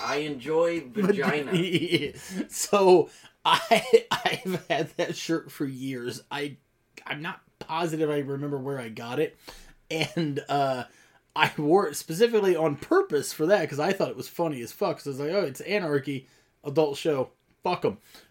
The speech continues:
Speaker 1: Yeah.
Speaker 2: Uh, I accidentally wore it to the ring for a non-adult show one time.
Speaker 1: When was this?
Speaker 2: Oh, dude, for, forever ago, like, twenty thirteen, fourteen, somewhere like that.
Speaker 1: Okay.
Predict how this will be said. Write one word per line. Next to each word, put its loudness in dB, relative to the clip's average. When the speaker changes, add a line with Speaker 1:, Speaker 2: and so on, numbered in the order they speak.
Speaker 1:
Yeah. 2
Speaker 2:
Uh, 0
I 2
accidentally 0
wore -2
it -12
to -2
the -8
ring -4
for -2
a 0
non-adult 0
show -2
one -6
time. -16
Speaker 1:
When -12
was -16
this? -12
Speaker 2:
Oh, 4
dude, -10
for, -6
forever -8
ago, -18
like, -18
twenty -14
thirteen, -10
fourteen, -18
somewhere -20
like -18
that. -12
Speaker 1:
Okay. -16